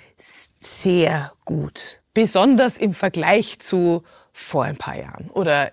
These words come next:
im Burnout oder auch vor dem Burnout, also die Jahre vor dem Burnout. Mir geht es jetzt nüchtern so gut, wie es mir noch nie gegangen ist. Also wir nehmen jetzt die Kindheit mal raus, ja.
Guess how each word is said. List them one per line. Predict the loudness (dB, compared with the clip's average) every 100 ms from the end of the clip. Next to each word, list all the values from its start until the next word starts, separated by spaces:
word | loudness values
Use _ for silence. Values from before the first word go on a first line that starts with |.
| _
im | -2 0 -2
Burnout | -6 -8 -10 -12 -8
oder | 0 2 4
auch | 2 0 -14 _ -18
vor | -4 2 4 2
dem | -2 -8
Burnout, | -6 -6 -4 -4
also | -2
die | 0 2
Jahre | 4 4 0
vor | -2 -4
dem | -4
Burnout. | -6 -8 -6 -10 -12 -16 -16 -16 -16 -20 -20 _ -2
Mir | 0
geht | 4 4
es | 6
jetzt | 4 2 2
nüchtern | 4 4 4 2 2 2 0 -2 _ _ _ _ _ _ -8
so | 0 0
gut, | 2 2 2 2
wie | 2 2
es | 2 0
mir | 0 2 4 2 -2 _ -6
noch | -6 -4
nie | -2 -2 -2
gegangen | -6 -4 -2 0 0
ist. | 0 0
Also | 0 0 0 -6 -12 -20 _ _ -14
wir | -4 0
nehmen | 2 2
jetzt | 0 -4
die | -8
Kindheit | -6 -6 -6
mal | -8 -8
raus, | -8 -6 -6
ja. | -6 -8